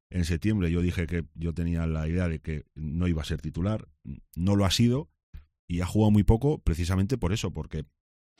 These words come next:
porque para mí está muy limitado pa-, para esta primera división. Aún así, ha habido partidos que ha salido en el minuto noventa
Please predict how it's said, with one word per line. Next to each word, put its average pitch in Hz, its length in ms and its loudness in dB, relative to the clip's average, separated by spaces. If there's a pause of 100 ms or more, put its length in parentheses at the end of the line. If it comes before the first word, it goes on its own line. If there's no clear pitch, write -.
(100)
porque 80 220 -2
para 80 180 0
mí 104 240 2 (140)
está 85 400 -4
muy 98 180 4
limitado 101 640 4 (540)
pa-, 78 220 -4
para 78 260 -4
esta 90 180 -4
primera 87 280 0
división. 76 380 -2
Aún 82 220 -2
así, 98 400 0
ha 82 80 -8
habido 82 240 0
partidos 78 320 -4
que - 80 -6
ha 78 40 -6
salido 80 200 -2
en 78 80 0
el 78 60 -2
minuto 78 260 -4
noventa 85 460 0